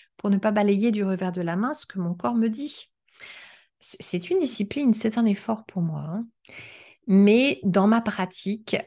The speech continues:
je me rends compte que ça m'aide vraiment, euh, de façon extrêmement précieuse. Et puis,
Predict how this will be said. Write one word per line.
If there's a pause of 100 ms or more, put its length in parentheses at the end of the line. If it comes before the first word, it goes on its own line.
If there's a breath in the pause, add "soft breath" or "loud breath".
(140)
je
me
rends
compte
que
ça
m'aide
vraiment, (140)
euh, (420)
de
façon
extrêmement
précieuse. (1160 loud breath)
Et
puis,